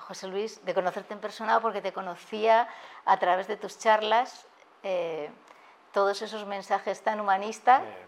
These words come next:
Speaker 1: que, que trasladas y que nos hacen pensar muchas cosas, ¿no?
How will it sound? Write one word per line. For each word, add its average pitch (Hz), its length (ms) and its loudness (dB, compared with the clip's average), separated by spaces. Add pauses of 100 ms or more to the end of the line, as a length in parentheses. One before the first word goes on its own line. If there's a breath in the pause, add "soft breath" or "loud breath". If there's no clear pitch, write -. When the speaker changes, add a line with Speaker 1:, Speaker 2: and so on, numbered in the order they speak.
(200)
Speaker 1:
que, 185 460 4
que 190 200 -6
trasladas 196 760 4
y 180 560 -8
que 202 80 -10
nos 185 180 -10
hacen 202 540 -6 (320 loud breath)
pensar 202 300 -2
muchas 226 340 -4
cosas, 240 300 -4
¿no? 220 240 -2